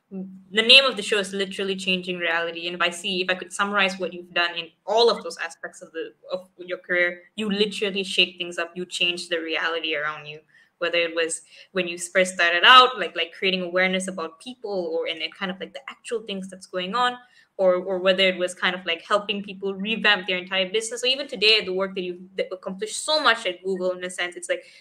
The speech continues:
you literally change the game of wherever you are, which is absolutely mind-blowing to see. And I think there's so much we can learn from you that a hundred interviews would never do you justice, in a sense, because you just seem like the kind of person with, with so much knowledge to share. But as we wind down, I think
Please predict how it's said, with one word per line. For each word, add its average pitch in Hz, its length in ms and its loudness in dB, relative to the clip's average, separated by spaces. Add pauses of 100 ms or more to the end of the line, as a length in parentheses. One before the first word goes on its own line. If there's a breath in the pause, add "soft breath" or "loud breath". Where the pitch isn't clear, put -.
you 214 160 -6
literally 247 600 2
change 202 560 0
the 180 100 -4
game 170 360 -6
of 160 140 -16
wherever 156 320 -4
you 156 240 -14
are, 151 180 -6
which 170 140 -16
is - 80 -14
absolutely 165 480 -14
mind-blowing 156 520 -10
to 151 60 -18
see. 165 260 -20 (500 soft breath)
And 180 120 0
I 180 60 2
think 190 220 -2
there's 185 220 0
so 233 160 0
much 226 280 0
we 185 80 -2
can 185 180 -8
learn 180 240 -4
from 190 160 -4
you 196 160 -2
that 175 160 2 (540)
a 190 260 -2
hundred 214 400 0
interviews 185 480 -2
would 185 80 -4
never 185 240 0
do 180 120 -4
you 175 200 -8
justice, 170 460 -8
in 170 80 -12
a 170 40 -10
sense, 170 240 -12
because - 280 -6
you 185 100 -2
just 190 200 0
seem 180 180 -6
like 180 140 0
the 185 120 -2
kind 190 220 4
of 190 100 -4
person 185 320 -2
with, 170 80 -10 (100)
with 185 160 -12
so - 520 0
much 247 220 4
knowledge 190 360 -2
to - 80 -20
share. 180 320 0 (400 soft breath)
But 240 120 8
as 247 120 4
we 254 80 0
wind 262 380 4
down, 233 120 8
I 190 140 -2
think 202 220 -6